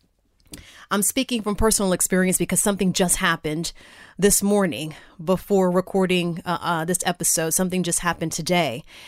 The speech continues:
and I thought, "It's still fresh. I need to talk about this," because what I decided in that moment was that I am no longer willing to compromise.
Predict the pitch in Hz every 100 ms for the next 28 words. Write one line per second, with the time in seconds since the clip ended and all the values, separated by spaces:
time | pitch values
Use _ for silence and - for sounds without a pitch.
0 | - - 196 185 185 180 - 190 185 185
1 | 180 208 190 - 226 - 233 208 - -
2 | - - - - 185 196 202 196 185 202
3 | 220 208 165 156 175 170 - 180 - 175
4 | 170 - 151 202 - 190 170 160 - 202
5 | 208 165 151 - - - - 196 185 175
6 | 180 180 202 196 156 - - 175 180 170
7 | 165 - 190 202 190 190 208 254 247 214
8 | 175 185 185 170 165 - 196 196 220 220
9 | 220 233 233